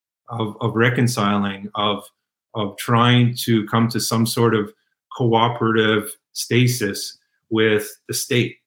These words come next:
And that's not what this book, Wasaze, says. That's not what our warriors were saying.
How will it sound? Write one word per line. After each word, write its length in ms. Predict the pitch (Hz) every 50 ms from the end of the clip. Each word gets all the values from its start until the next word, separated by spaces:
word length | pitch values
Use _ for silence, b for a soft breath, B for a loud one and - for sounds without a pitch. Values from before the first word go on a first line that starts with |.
| _ _ _ _ _ _ _ _ _ _ -
And 480 | 120 117 113 113 110 110 110 110 107 104 -
that's 240 | - 135 139 - -
not 180 | - 139 131 123
what 140 | 120 113 -
this 140 | 117 -
book, 240 | - - 123 117 -
Wasaze, 480 | 117 104 - 127 120 135 120 113 104 104
says. 240 | - 110 104 101 101
That's 220 | 127 139 139 -
not 200 | 156 143 135 113
what 160 | 127 123 113
our 180 | 117 110 104 104
warriors 440 | 107 127 139 127 113 110 104 98 104
were 80 | 101
saying. 380 | - - 139 139 143 117 101